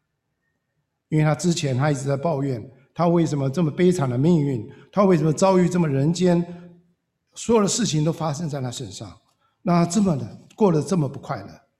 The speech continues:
但从这一天起，他要问的问题是，他为什么有这么多的恩典在他身上？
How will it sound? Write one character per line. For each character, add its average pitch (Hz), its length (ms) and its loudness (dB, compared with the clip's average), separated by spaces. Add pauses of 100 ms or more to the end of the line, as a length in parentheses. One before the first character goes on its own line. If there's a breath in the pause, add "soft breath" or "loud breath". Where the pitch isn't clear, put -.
(1080)
但 165 160 0
从 147 220 -4
这 180 120 0
一 170 60 2
天 160 200 2
起， 127 220 -8
他 131 140 -4
要 139 60 -2
问 151 180 -2
的 135 40 0
问 139 160 0
题 113 220 -10
是， - 240 -16 (760)
他 - 200 -10
为 180 160 -4
什 147 140 -4
么 131 100 -4
有 123 40 -6
这 131 140 -6
么 143 140 -2
多 135 160 -4
的 147 140 -8
恩 156 200 0
典 135 180 -10
在 123 140 -16
他 113 100 -16
身 - 240 -18
上？ - 200 -20